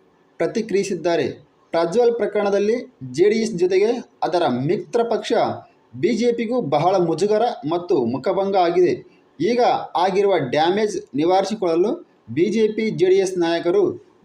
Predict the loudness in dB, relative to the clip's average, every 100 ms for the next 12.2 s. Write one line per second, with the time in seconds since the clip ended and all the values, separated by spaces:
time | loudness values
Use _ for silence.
0 | 0 2 4 2 0 0 2 2 2 2
1 | 0 0 -2 -6 -10 _ -8 -4 -2 2
2 | 2 2 2 0 0 -4 -6 0 2 2
3 | 0 0 0 0 0 0 0 -2 -2 -2
4 | -4 -2 0 0 0 -2 -4 -4 _ _
5 | -8 -2 0 0 -2 -2 -2 -2 2 0
6 | 0 -6 _ _ _ _ _ _ _ -4
7 | 0 0 2 2 0 0 0 0 0 -4
8 | -10 _ _ _ -4 0 0 2 0 0
9 | 0 0 -2 -8 _ _ -4 -2 0 0
10 | 0 -2 0 2 2 2 0 0 0 -4
11 | -4 0 -2 -2 -4 0 2 0 -4 -2
12 | -2 -4